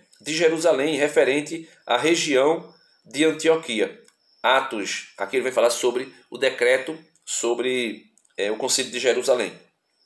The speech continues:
O sentido de porneia orienta, é, orienta e, e pesquisa na mesma direção. Alguns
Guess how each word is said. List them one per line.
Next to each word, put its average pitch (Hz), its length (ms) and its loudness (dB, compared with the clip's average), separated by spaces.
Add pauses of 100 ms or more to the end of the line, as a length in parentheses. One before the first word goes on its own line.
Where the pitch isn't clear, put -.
(500)
O 139 60 -4
sentido 220 440 0
de 190 100 -4
porneia 127 800 2 (280)
orienta, 147 880 0 (640)
é, 95 380 -2
orienta 147 760 2
e, 139 280 -4 (1300)
e 107 120 -6
pesquisa 147 1080 -2 (280)
na 135 200 2
mesma 180 380 4
direção. 160 680 0 (760)
Alguns 196 920 2